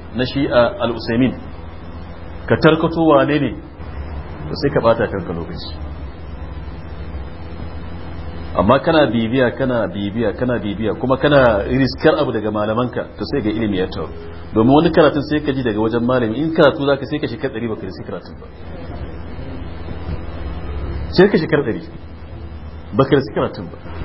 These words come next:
To fa'ida karatu a hannun malami ke zai rage maka me? Tulul masafa. Tsayin tafiyar inda kai za ka yi sai ka ɗauki lokaci. Ba ka zo kan karatun ba, amma ka ci kan lokaci sai ga ya ka maka. To haka malamai suke.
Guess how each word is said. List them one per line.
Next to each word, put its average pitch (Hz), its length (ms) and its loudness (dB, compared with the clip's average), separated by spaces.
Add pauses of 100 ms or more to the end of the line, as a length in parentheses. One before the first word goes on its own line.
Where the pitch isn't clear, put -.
(140)
To 131 120 8
fa'ida 170 400 4
karatu 143 340 -2
a 127 60 -2
hannun 127 200 -4
malami 127 300 0
ke 113 160 -6
zai 185 120 8
rage 175 280 6
maka 160 200 6
me? - 120 2 (1600)
Tulul 160 360 8
masafa. 135 600 2 (1500)
Tsayin 175 440 6
tafiyar 143 360 0
inda 156 300 -2
kai 151 180 -2
za 151 120 0
ka - 60 -8
yi 139 100 -4
sai 151 160 -6
ka 147 100 -10
ɗauki - 260 -8
lokaci. - 380 -6 (1200)
Ba 127 80 6
ka 139 100 6
zo 151 100 8
kan 156 160 4
karatun 113 280 2
ba, 104 100 0
amma 139 160 2
ka 160 80 -2
ci 208 220 -2
kan 160 180 0
lokaci 139 280 0
sai 131 120 0
ga 110 140 0
ya 104 40 0
ka 107 160 -2
maka. 104 240 -4 (1160)
To 110 80 2
haka 156 220 6
malamai 95 280 0
suke. - 240 -10